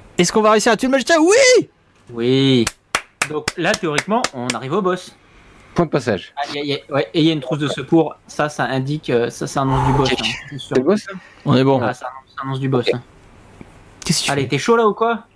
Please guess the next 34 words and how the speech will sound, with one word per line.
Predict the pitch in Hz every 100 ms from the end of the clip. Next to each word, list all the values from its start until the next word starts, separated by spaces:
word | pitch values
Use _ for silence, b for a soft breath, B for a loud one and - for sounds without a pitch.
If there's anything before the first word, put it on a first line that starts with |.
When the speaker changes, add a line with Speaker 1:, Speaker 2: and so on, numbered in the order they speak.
| _ _
Speaker 3:
Je | -
suis | 139
chaud, | 123 110
je | 117
sais | 113
pas | 117
qui | 143 113
est |
le | 92
boss. | - - - _ - - - -
C'est | 113
Alex | 120 151 -
en | 113 110 107
vampire ? | 110 123 143 -
Speaker 1:
Tu, | -
euh, | 117 110
Speaker 3:
Oh, | 107
yes. | 123 - - - - - - - -
Speaker 2:
Aïe, | 135 123 117
aïe, | 113
aïe. | 110 113
Speaker 1:
C'est | 131
pire | 139
Speaker 2:
Aïe. | 120
Speaker 1:
que | 131
ça, | 120 104 -
c'est | 131
pire | - 117
que | 110
ça. | - - - -
Speaker 2:
Aïe, | 135 120
aïe. | 117 110 - - - - - - - - - - - -
Speaker 3:
Jace ? | 104 202 196 -
Non. | 107 139 113